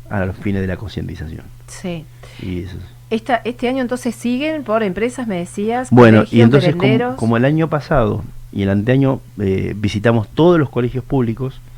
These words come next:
Speaker 1: en el cual, eh, en la, en la, en la gama de los chicos que están pronto a sacar la primera licencia,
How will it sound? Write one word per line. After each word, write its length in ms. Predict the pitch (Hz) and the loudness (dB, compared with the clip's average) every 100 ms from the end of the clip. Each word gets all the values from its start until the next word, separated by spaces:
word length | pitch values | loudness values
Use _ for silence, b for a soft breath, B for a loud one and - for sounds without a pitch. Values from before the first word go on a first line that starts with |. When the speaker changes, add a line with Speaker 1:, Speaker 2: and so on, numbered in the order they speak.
| B B B | B B B
Speaker 1:
en 100 | 101 | -4
el 80 | 98 | 0
cual, 320 | 113 113 110 B B B B | 2 2 -2 B B B B
eh, 840 | - 98 98 95 87 87 82 90 - - - | 0 0 0 -2 -4 -4 -6 -8 -12 -16 -8
en 180 | 98 101 | -2 0
la, 160 | 98 | 0
en 120 | 92 101 | -2 0
la, 120 | 104 | 2
en 80 | 104 | 2
la 100 | 104 | 2
gama 260 | 127 127 | 2 2
de 60 | 113 | 2
los 120 | 113 | -2
chicos 280 | - - 107 | -6 -6 -6
que 60 | - | -4
están 220 | 113 107 | -2 -2
pronto 420 | - 151 151 113 | 2 2 2 0
a 20 | |
sacar 240 | 104 104 110 | -2 2 4
la 80 | |
primera 320 | 104 107 110 110 | 4 4 4 4
licencia, 640 | 113 147 117 104 117 131 | 2 4 2 2 0 0